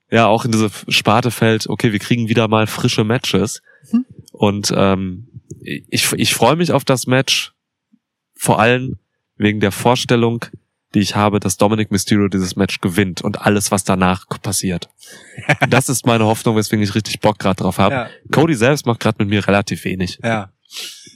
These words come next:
Speaker 2: Ich, ich hab, ähm, <laughs> ich find die Ansetzung spektakulär weird.
Speaker 1: <laughs> Ja.
Speaker 2: So,
Speaker 1: Ja.
Speaker 2: äh, eben aus dem Grund, weil, also wirklich, ich mir wenige Wrestler vorstellen könnte, die weniger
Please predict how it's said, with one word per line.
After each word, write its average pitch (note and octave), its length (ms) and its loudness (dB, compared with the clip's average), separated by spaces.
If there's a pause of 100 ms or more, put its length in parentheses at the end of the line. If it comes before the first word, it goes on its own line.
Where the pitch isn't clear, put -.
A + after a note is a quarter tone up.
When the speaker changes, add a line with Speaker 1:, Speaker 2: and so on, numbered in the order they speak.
Speaker 2:
Ich, - 140 -4
ich D#3+ 300 -2
hab, D3 160 -4
ähm, C3+ 480 -6 (360)
<laughs> - 1400 -6
ich - 400 -10
find B2 140 -2
die C3 80 -2
Ansetzung G#2 440 -6 (600)
spektakulär A#2 840 0
weird. G2+ 580 -4
Speaker 1:
<laughs> - 40 -6 (340)
Ja. B2+ 100 2 (100)
Speaker 2:
So, G2 400 -6
Speaker 1:
Ja. F#2+ 460 -4 (480)
Speaker 2:
äh, C#3 80 2 (540)
eben C#3 180 2
aus C3+ 160 2
dem C3+ 160 4
Grund, A#2+ 260 0
weil, A2+ 360 2 (160)
also G#2+ 340 -4
wirklich, - 460 -4 (640)
ich - 180 -6
mir B2 200 0
wenige B2 680 2
Wrestler A#2 640 0
vorstellen A#2 460 0
könnte, A2 240 0
die G2 180 -2
weniger A2+ 480 0